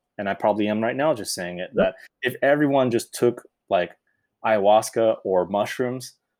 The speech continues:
Speaker 1: ev-, the world would be so much better than, than where we are <laughs> currently, you know, right, right now. And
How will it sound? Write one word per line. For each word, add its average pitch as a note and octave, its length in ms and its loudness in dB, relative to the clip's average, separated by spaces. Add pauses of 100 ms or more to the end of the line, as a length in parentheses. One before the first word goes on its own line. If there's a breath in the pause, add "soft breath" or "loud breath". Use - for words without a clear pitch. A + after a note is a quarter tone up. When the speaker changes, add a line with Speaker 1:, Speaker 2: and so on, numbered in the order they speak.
(400)
Speaker 1:
ev-, A#2 340 -4
the B2 80 2
world A#2 380 2
would G2+ 160 -6
be G2 140 -8
so - 520 -4
much F#2 280 -8
better E2+ 420 -6
than, G2+ 340 -6
than G2+ 220 -6
where G2 160 0
we F#2+ 180 -6
are F2+ 260 0
<laughs> - 40 -14
currently, C#3 480 -4 (320)
you A2 80 -6
know, G2+ 60 0 (100)
right, G#2 120 2 (260)
right A2 220 2
now. F2+ 260 -2 (480 loud breath)
And G#2+ 400 2